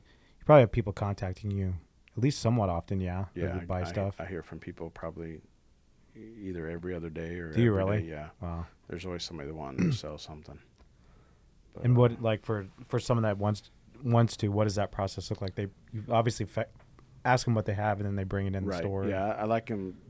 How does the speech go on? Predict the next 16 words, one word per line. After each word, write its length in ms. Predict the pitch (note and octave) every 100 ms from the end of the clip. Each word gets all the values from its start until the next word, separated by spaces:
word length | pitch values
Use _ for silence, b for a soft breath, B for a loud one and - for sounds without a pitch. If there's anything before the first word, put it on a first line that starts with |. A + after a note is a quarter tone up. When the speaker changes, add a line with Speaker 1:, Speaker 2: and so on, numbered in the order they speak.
| - - -
Speaker 2:
I 60 | G#2
like 180 | G#2 G#2
'em 100 | F#2+
to 80 | F#2+
bring 240 | F#2+ F#2+
it 80 | F#2
into 200 | F#2 G2
the 80 | F2+
store 340 | - F2 F2
so 140 | - D#2+
that 120 | D#2
I 120 | E2
can, 120 | G#2+
Speaker 1:
Yeah. 160 | F2+ F2 D#2
Speaker 2:
you 100 | -
know, 220 | E2+ C#2